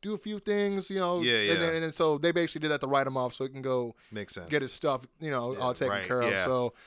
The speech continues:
Speaker 1: um, but, you know, the, the baby bug going around because, uh, November twenty-seventh, <laughs>
Speaker 2: Oh, the day before.
Speaker 1: twenty twenty-three, yeah.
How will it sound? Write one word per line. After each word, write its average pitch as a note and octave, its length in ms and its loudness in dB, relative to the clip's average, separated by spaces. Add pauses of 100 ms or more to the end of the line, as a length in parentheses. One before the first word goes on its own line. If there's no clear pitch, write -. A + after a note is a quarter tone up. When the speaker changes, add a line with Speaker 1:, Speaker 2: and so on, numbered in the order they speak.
(360)
Speaker 1:
um, B2+ 380 4
but, C#3+ 180 4
you F#3 80 2
know, F#3 140 6
the, D3+ 180 -6
the D#3 220 2 (120)
baby F3+ 240 0
bug G3+ 260 0
going G#3+ 200 0
around A3 400 -2 (220)
because, F3 480 4
uh, F3+ 180 4
November G3 320 2
twenty-seventh, A3+ 840 4 (100)
<laughs> - 40 -8
Speaker 2:
Oh, E3 60 -4
the - 20 -8
day G2 300 -10
before. A2+ 40 -4
Speaker 1:
twenty F3 300 2
twenty-three, D3 500 2
yeah. D3 280 4